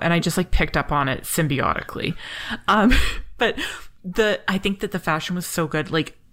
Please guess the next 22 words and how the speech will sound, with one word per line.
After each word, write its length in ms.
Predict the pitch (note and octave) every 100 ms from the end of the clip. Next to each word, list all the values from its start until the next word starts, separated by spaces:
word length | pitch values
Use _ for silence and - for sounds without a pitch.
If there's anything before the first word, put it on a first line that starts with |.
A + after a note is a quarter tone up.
| - -
when 180 | F#3
I 80 | F3
went 120 | G3 A3+
into 140 | A3+
that 120 | G#3+
movie, 200 | F3 E3
I 80 | D3+
thought, 220 | D#3+ C#3+
"I 100 | -
better 340 | D3 - D#3+ E3+
see 260 | - F#3+
at 80 | E3+
least 220 | D#3 C#3+ - -
one 240 | D3 D#3+
person 560 | E3+ D#3+ D#3 G3 G3+ A3
in 160 | - D#3
a 80 | D#3+
Hervé 340 | D#3+ D#3 D#3+
Leger 640 | C#3+ D3 D#3 D3+ C#3+ C3+ - _ _ _ -
bandage 380 | C3+ C#3+ D#3
dress." 480 | - F3 G#3 A#3+ - - - _ _ _
And 520 | D#3+ E3+ D#3 D3 D3